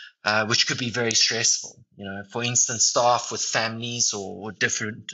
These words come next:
uh, difficult conditions at home. Uh, we all need to, to take this in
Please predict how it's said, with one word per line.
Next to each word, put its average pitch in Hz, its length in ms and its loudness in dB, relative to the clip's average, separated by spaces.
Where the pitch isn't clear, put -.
uh, 107 200 2
difficult 113 480 -2
conditions 107 540 -2
at 92 80 -6
home. 113 400 -2
Uh, 110 280 2
we 131 140 4
all 151 200 6
need 143 360 -4
to, 120 320 -2
to - 180 -2
take 120 280 0
this 120 200 2
in 113 140 -8